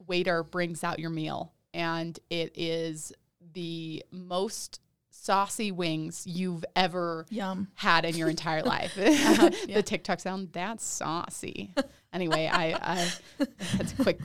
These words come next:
Speaker 1: TikTok reference for all the, the older, uh, listeners. Um, that is a social media. Anyway,
Speaker 2: <laughs>
Speaker 1: s-, skipping, skipping past that. <laughs> Um, so you sit there
Speaker 2: Mm-hmm.
Speaker 1: as the waiter delivers the wings to you, and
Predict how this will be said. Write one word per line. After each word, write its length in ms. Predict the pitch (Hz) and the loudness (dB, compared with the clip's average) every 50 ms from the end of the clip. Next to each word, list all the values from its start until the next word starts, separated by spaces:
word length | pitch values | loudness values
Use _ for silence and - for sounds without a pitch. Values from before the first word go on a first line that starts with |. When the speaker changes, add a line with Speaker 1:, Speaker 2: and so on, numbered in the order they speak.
| - - - | -10 -4 4
Speaker 1:
TikTok 480 | - 277 202 - - 226 165 170 - - | 4 4 6 6 6 6 6 6 6 4
reference 440 | 165 160 - - 160 156 156 - | 2 2 2 0 -4 -4 -4 -6
for 180 | - - 175 160 | -4 0 2 2
all 120 | 156 160 | 2 0
the, 280 | 156 - 165 160 156 - | 0 0 0 0 -2 -4
the 160 | 160 165 160 - | -2 -4 -4 -2
older, 460 | - 160 160 156 160 160 151 160 143 147 - - - - | -2 -4 -6 -4 -6 -6 -6 -6 -8 -12 -18 -14 -8 -6
uh, 80 | 170 175 | -6 -4
listeners. 560 | 160 151 156 - - 175 156 147 156 - - | -4 -6 -4 -4 -4 -4 -6 -6 -6 -8 -6
Um, 220 | - 151 156 160 | -6 -6 -6 -6
that 240 | 147 170 165 180 165 | -4 -2 -2 -2 -2
is 240 | 160 160 160 156 - | -2 -2 -2 -4 -4
a 120 | - 165 170 | -4 -4 -4
social 500 | - - - - 196 185 180 - 170 170 | -2 -4 -2 -2 -2 -2 -2 -4 -4 -4
media. 500 | 170 170 165 156 147 147 - - - - - - - - - | -2 -2 -2 -2 -4 -6 -6 -8 -10 -12 -14 -20 -8 0 4
Anyway, 280 | 269 339 254 185 - - | 4 6 6 6 4 6
Speaker 2:
<laughs> 40 | - | 6
Speaker 1:
s-, 640 | 302 - - - - - - - - 359 370 359 - | 6 6 6 -2 -14 -12 -12 -2 6 8 8 8 8
skipping, 500 | - - 370 349 349 370 359 320 285 226 226 | 8 6 6 8 8 8 8 8 6 4 0
skipping 380 | - - 330 320 349 330 294 | 2 4 4 6 6 6 6
past 300 | 285 277 214 220 220 - | 6 6 6 6 6 8
that. 420 | 220 214 220 - 269 277 349 - - | 8 10 10 12 12 10 10 10 8
<laughs> 0 | |
Um, 280 | 370 285 240 226 233 - - - - - - - | 6 6 6 0 -6 -10 -18 -18 -18 -20 -18 -6
so 140 | - - 185 | 0 2 2
you 160 | 202 185 202 | 2 2 -2
sit 280 | - - - 277 - - | -4 -2 -2 -2 0 0
there 260 | 170 147 139 143 - - - _ _ _ _ - | -2 -4 -4 -4 -8 -12 -18 _ _ _ _ -18
Speaker 2:
Mm-hmm. 240 | 202 190 214 202 165 - | -14 -8 -6 -4 0 2
Speaker 1:
as 200 | - 196 185 185 175 | 4 4 4 4 2
the 80 | 214 | -4
waiter 500 | 190 190 185 190 190 202 208 214 226 226 _ - | 0 2 2 4 4 4 2 2 -2 -4 _ -14
delivers 460 | 180 - 202 185 190 190 196 196 190 - | -6 -4 0 2 2 2 2 0 -4 -4
the 100 | - 180 | -6 -6
wings 360 | 175 170 165 175 160 - - | -4 -4 -6 -6 -8 -10 -10
to 160 | - - 180 | -8 -8 -6
you, 320 | 190 156 151 - - - - _ _ _ _ _ _ _ - | -6 -4 -4 -6 -8 -10 -12 _ _ _ _ _ _ _ -4
and 460 | 208 208 196 190 180 175 175 175 165 | 0 2 4 4 4 4 2 0 -4